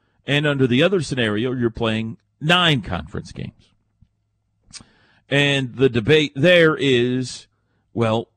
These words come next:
nine conference games is more money. More S E C games equals more money for the conference. The argument, I suppose, against it, at least what I've read, is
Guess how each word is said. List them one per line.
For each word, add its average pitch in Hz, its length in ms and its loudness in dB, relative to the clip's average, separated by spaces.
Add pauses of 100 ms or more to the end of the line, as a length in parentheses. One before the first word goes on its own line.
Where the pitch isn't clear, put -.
(100)
nine 151 580 2
conference 143 640 -6
games 123 460 -6
is 104 160 -4
more 113 300 -6
money. 120 420 -4 (720)
More 147 360 -2
S 143 240 -2
E 135 100 -4
C 147 280 -6
games 123 540 -4
equals 120 480 0
more 120 200 -4
money 127 360 -2
for 104 140 -10
the 107 100 -2
conference. 117 680 -10 (1160)
The 139 200 0
argument, 151 500 0
I 139 140 0
suppose, 143 440 0
against 151 520 0
it, - 240 0
at 120 80 -8
least 110 260 -8
what 113 140 -2
I've 104 160 -2
read, 139 260 0
is 107 320 -4